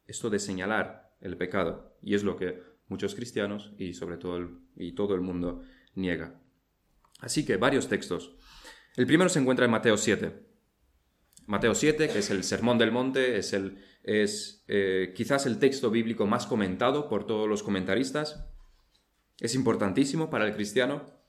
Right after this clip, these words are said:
Y aquí nuestro Señor nos dice en Mateo siete,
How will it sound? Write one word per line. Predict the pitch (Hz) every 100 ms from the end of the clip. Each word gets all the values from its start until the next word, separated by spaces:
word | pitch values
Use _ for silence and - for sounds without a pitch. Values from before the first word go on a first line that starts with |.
| _ _ _ _ _ _ _ _ _ _ _
Y | 139 127
aquí | 127 196
nuestro | 127 110 107
Señor | 117 143 147
nos | 110
dice | 117 117
en |
Mateo | 98 92 139
siete, | 143 120 120 117